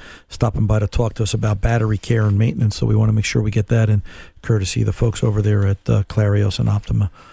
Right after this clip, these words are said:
uh, Optima Battery. So, uh, let's go over to, uh, Larry in Iowa,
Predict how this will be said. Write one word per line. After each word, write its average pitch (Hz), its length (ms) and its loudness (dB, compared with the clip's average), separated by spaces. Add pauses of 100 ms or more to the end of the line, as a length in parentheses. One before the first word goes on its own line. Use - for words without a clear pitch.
(180)
uh, - 180 -2
Optima 117 340 2
Battery. 107 420 2
So, 107 360 2
uh, 107 100 2
let's 113 180 -2
go 127 140 2
over 113 160 0
to, 117 300 2
uh, 110 60 2
Larry 160 340 2
in 156 80 0
Iowa, 165 360 0